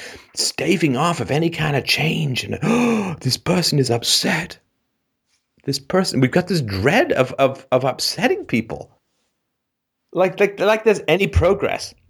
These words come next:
without pissing people off. Hey,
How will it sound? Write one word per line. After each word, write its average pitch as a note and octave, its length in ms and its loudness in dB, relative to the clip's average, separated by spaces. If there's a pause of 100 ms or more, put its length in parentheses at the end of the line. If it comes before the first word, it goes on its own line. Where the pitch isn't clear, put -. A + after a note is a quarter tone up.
(340)
without C3+ 320 0
pissing C#3 340 2
people B2 300 2
off. - 340 -6 (220)
Hey, F3+ 420 2